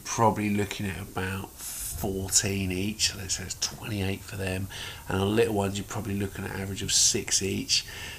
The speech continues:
So that's ninety-nine times six. That's, uh, best part six, six hundred, I don't know,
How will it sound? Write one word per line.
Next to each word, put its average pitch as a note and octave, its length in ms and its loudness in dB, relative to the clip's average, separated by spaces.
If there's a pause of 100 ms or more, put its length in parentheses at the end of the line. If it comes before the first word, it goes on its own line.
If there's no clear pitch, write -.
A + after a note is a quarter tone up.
(120)
So F#2 240 2
that's - 580 4 (160)
ninety-nine G#2 520 -2
times - 380 -2
six. - 800 2
That's, - 580 0 (720)
uh, F#2+ 640 0 (420)
best - 280 0
part G#2+ 220 -2
six, - 320 4
six - 420 -2
hundred, G#2 280 -8 (880)
I - 40 -10
don't G2 140 -10 (140)
know, G2+ 60 -8